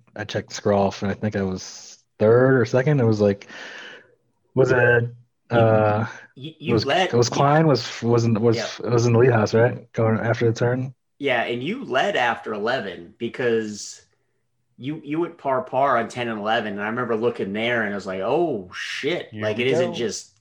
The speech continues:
Speaker 2: competing. It is, like, K G at the top of the leaderboard, at least for a hole. I can't remember how it went from there, but, um, but actually, when I, when I look at it, and I actually remember this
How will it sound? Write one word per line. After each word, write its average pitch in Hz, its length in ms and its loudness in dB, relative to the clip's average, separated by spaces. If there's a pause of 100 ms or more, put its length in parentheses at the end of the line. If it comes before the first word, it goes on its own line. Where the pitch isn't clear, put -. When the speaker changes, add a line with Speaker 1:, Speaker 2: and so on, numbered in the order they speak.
(380)
Speaker 2:
competing. 117 540 -6
It 107 80 -4
is, 104 100 -6
like, 107 240 -6
K 139 240 -4
G 113 300 -6
at 107 80 -6
the 101 80 -14
top 110 360 -4
of 95 140 -12
the 104 60 -6
leaderboard, 95 480 -8
at 117 120 -6
least 151 200 -6
for 113 140 -6
a 98 60 -2
hole. 104 300 -2
I 101 80 -2
can't 117 200 -10
remember 107 120 -4
how 104 160 -2
it 95 60 -6
went 107 180 -8
from 92 160 -14
there, 98 240 -8
but, 92 300 -10 (340)
um, 90 520 -10 (600)
but 151 240 -2 (100)
actually, 170 340 0
when 156 120 0
I, 156 100 -2
when 156 120 -2
I 143 80 2
look 170 320 -2
at 139 180 2
it, 127 220 -4
and 131 100 -4
I 127 80 -2
actually 143 300 -4
remember 131 500 -4
this 98 560 -10